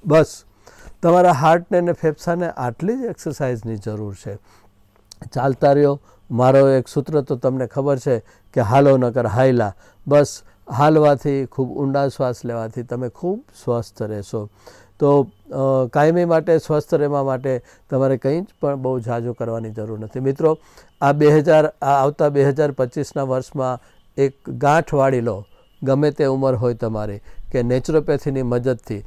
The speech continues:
રસોડામાં મળતા ફ્રૂટ્સ, રસોડામાં મળતા મસાલાઓ, એના મદદથી મારે મારી હેલ્થને એક, અ, નવા જ આયામ સુધી લઈ જવાની છે. મિત્રો, આ માટે, એ, આપણે અવારનવાર મળતા રહીશું, નવી નવી વાતો કરતા રહીશું અને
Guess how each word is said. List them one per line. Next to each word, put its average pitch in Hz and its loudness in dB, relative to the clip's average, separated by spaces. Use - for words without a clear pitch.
રસોડામાં 143 0
મળતા 135 -2
ફ્રૂટ્સ, 143 -4
રસોડામાં 139 -2
મળતા 131 -4
મસાલાઓ, 131 -2
એના 139 -6
મદદથી 127 -6
મારે 127 -2
મારી 127 -4
હેલ્થને 131 -6
એક, 127 -8
અ, 120 -10
નવા 135 2
જ 156 -2
આયામ 135 -2
સુધી 117 -4
લઈ 113 -2
જવાની 104 -8
છે. 107 -14
મિત્રો, 139 -2
આ 120 -6
માટે, 120 -6
એ, 117 -10
આપણે 123 -10
અવારનવાર 139 2
મળતા 135 -2
રહીશું, 135 -6
નવી 123 -4
નવી 120 -4
વાતો 120 -4
કરતા 120 -8
રહીશું 117 -10
અને 127 -8